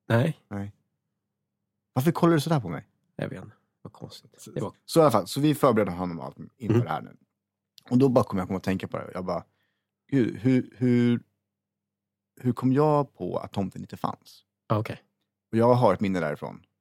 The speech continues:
Speaker 2: hur jag kom på. Så börjar det intressant sen att berätta hur du, vad har du för minne av det? Om du har någon minne av det, det vet jag inte.
Speaker 1: Mm. Nej.
Speaker 2: I alla fall, mitt minne av så här, för man, man tror ju på tomten när man är liten och
Speaker 1: Mm.
Speaker 2: det är ju verkligen så här, en sjukt mysig grej under julafton och allt det där.
Speaker 1: Mm.
Speaker 2: Sen så kom ju alla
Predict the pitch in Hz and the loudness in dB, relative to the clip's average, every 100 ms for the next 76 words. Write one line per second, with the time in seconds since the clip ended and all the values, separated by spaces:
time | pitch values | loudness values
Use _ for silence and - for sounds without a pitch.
0 | _ - 98 110 104 - - 104 107 107 | _ -6 0 0 -2 -8 -12 -2 0 0
1 | - 98 - 101 98 - 95 - 92 117 | -2 -6 -6 -10 -12 -10 -10 -6 -6 -2
2 | 147 120 - _ _ - 123 139 107 69 | -2 -4 -8 _ _ -2 0 0 -2 -4
3 | 52 - 95 87 82 85 - - - _ | -10 -8 -6 -6 -8 -12 -16 -20 -20 _
4 | _ - - 95 95 _ _ 104 101 - | _ -20 -18 -18 -20 _ _ -18 -16 -10
5 | 101 82 - 131 190 - 139 104 85 82 | -8 -8 -4 0 2 2 2 4 2 -2
6 | - 85 82 82 101 110 - 113 123 - | -4 -4 -4 -4 0 0 0 0 0 0
7 | 147 139 - 101 - 87 85 85 82 123 | -4 -4 -4 -6 -4 -4 -4 -6 -4 2
8 | 139 131 98 - 98 92 104 104 87 - | 2 2 -2 -6 -4 0 0 0 -2 -6
9 | 82 - 76 73 67 - _ - 90 - | -8 -6 -6 -6 -10 -14 _ -16 -14 -6
10 | 98 85 90 82 92 98 90 - 90 80 | -4 -4 -6 -6 -4 -2 -2 -6 -14 -10
11 | 82 82 71 - - 73 - - 50 - | -10 -10 -10 -12 -14 -16 -14 -16 -16 -10
12 | 101 107 127 _ - 117 113 123 113 113 | -4 -4 -4 _ -2 0 0 2 2 0
13 | - _ _ _ _ _ - _ - 107 | -4 _ _ _ _ _ -20 _ -4 0
14 | 98 92 85 82 | 2 2 0 -2